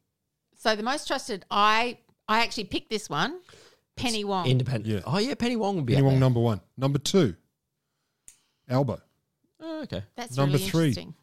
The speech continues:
Speaker 3: Tanya Plibersek, who's been really pretty quiet.
Speaker 2: It's easy to be trusted. It's easy to be trusted when you don't
Speaker 1: Well,
Speaker 2: have,
Speaker 1: if you
Speaker 2: like,
Speaker 1: don't,
Speaker 2: a big
Speaker 1: if you
Speaker 2: check in front of you
Speaker 1: Yeah.
Speaker 3: Damn right.
Speaker 2: and you're like, "I
Speaker 3: Damn
Speaker 2: can
Speaker 3: right
Speaker 2: give
Speaker 3: it
Speaker 2: this
Speaker 3: is.
Speaker 2: to my
Speaker 1: If you,
Speaker 2: mates."
Speaker 1: if you don't,
Speaker 2: I
Speaker 1: if, yeah,
Speaker 3: Yeah,
Speaker 1: if you're
Speaker 3: it's
Speaker 1: not
Speaker 3: true.
Speaker 1: in charge of anything, it's pretty easy.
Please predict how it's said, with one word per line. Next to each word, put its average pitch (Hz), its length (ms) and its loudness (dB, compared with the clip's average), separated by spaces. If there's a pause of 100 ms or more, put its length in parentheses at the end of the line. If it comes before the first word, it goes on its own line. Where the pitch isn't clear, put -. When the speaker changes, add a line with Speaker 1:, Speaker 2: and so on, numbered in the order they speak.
Speaker 3:
Tanya 165 420 4
Plibersek, 190 500 0
who's 180 140 -4
been 233 260 -2
really 302 240 2
pretty 320 220 -2
quiet. 196 420 2
Speaker 2:
It's - 160 0
easy 233 240 6
to 269 80 0
be 214 80 -4
trusted. 190 480 2
It's 156 220 0
easy 220 260 6
to 190 60 -2
be 180 80 0
trusted 104 480 0
when 127 180 4
you 127 80 2
don't 127 220 4
Speaker 1:
Well, 262 120 6
Speaker 2:
have, 247 80 6
Speaker 1:
if - 20 2
you - 80 4
Speaker 2:
like, - 100 6
Speaker 1:
don't, 269 80 8
Speaker 2:
a - 40 4
big 254 100 6
Speaker 1:
if 247 80 0
you 277 40 4
Speaker 2:
check 180 160 6
in 170 100 2
front 156 280 2
of 151 40 4
you 147 180 4
Speaker 1:
Yeah. 143 80 4
Speaker 3:
Damn 139 220 6
right. 139 100 8
Speaker 2:
and 156 80 6
you're 160 100 6
like, 151 320 6
"I 151 60 6
Speaker 3:
Damn 131 80 4
Speaker 2:
can 127 80 4
Speaker 3:
right 123 80 4
Speaker 2:
give 156 80 6
Speaker 3:
it - 20 2
Speaker 2:
this 160 100 4
Speaker 3:
is. 156 60 0
Speaker 2:
to 156 60 4
my 156 80 8
Speaker 1:
If - 20 10
you, - 100 8
Speaker 2:
mates." - 320 0
Speaker 1:
if 302 140 -2
you 320 80 2
don't, 330 240 4
Speaker 2:
I 110 40 -10 (240)
Speaker 1:
if, 269 140 -4
yeah, 302 200 0
Speaker 3:
Yeah, 247 160 2
Speaker 1:
if 233 120 -2
you're - 60 0
Speaker 3:
it's 285 80 -2
Speaker 1:
not 349 80 0
Speaker 3:
true. - 100 2
Speaker 1:
in 98 60 0
charge 226 320 0
of 202 60 -6
anything, 165 360 -8
it's - 140 -18
pretty 214 300 -2
easy. 190 360 -2